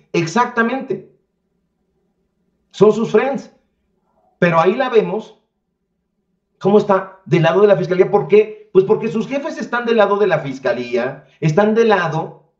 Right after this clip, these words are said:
de los gobiernos, del gobierno estatal de Nuevo León, y están del lado de los gobiernos municipales. Todo, o prácticamente todo, Nuevo León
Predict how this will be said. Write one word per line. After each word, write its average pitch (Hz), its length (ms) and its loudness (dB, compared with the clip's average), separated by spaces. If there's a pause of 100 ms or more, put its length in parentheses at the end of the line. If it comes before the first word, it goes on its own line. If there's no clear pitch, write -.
(320)
de 175 180 -2
los 160 220 0
gobiernos, 185 640 2
del 151 120 -2
gobierno 202 680 0 (100)
estatal 160 640 2
de 196 80 4
Nuevo 185 280 6
León, 180 420 2 (160)
y 151 100 0
están 185 300 2
del 196 140 4
lado 175 260 0
de 180 100 -4
los 143 140 2
gobiernos 160 400 -2
municipales. 160 760 -2 (380)
Todo, 226 960 0
o 143 160 -6
prácticamente 156 800 -4
todo, 156 640 0
Nuevo 131 400 0
León 208 340 0